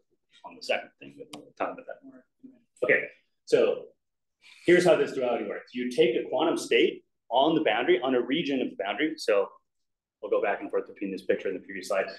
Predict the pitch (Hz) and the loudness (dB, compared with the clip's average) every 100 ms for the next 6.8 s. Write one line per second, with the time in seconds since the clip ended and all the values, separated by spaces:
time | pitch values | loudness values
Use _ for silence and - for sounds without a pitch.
0 | - - 165 175 - 156 - - - - | -14 0 2 2 4 4 4 4 4 2
1 | - - _ - 127 131 - 165 131 180 | -4 -16 _ -4 0 2 2 4 4 4
2 | - 151 - - 123 - 110 107 - 117 | 4 2 0 -4 -10 -2 0 0 0 4
3 | 120 - - - - _ - 120 117 123 | 6 4 2 -10 -16 _ -2 2 2 2
4 | 123 117 - - - 131 127 120 107 - | -2 -2 -4 -4 2 2 4 2 2 0
5 | 113 104 98 - 131 131 - 127 117 - | -4 -4 -4 -4 -2 0 0 0 0 2
6 | 117 104 123 123 120 113 107 | 2 4 4 4 2 2 -2